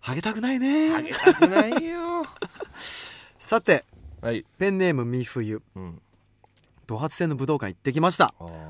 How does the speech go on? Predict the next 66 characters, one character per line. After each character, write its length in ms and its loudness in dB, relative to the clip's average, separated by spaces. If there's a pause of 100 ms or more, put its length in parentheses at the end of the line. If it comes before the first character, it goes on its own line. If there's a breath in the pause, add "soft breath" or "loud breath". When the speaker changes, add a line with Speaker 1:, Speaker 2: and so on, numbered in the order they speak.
(260)
Speaker 1:
何 200 0
か 80 0
ら 100 0
何 160 -2
ま 80 0
で 60 -4
最 160 -2
高。 220 4 (440 soft breath)
泣 180 0
い 20 -8
た 100 0
り 80 2
笑 180 -2
っ 60 -4
た 140 -2
り 100 -2
忙 320 -4
し 120 -4
い、 200 -4 (380 soft breath)
あ 80 -4
っ 100 -4
と 100 0
い 60 4
う 60 2
間 80 2
の 160 0
三 180 -4
時 80 -4
間 100 0
で 60 -2
し 100 -8
た。 200 -4 (560 soft breath)
特 200 -2
に、 220 0 (100)
え 200 -2
ー、 40 -4
ど 140 -2
ん 60 -2
ち 80 -8
ょ 60 0
う 20 -2
が 180 0
降 80 -2
り 80 -2
て 100 -2
く 140 -8
る 240 -10
最 220 -2
後 100 -2
の 60 -6
最 160 0
後 80 0
ま 80 2
で 100 -2
終 120 -12
わ 100 -2
ら 100 -2
せ 140 -8
て 80 -14
く 80 -8
れ 80 -4
て、 220 -2 (460 soft breath)
ド 120 2
リ 60 0
フ 120 -6
の 160 -6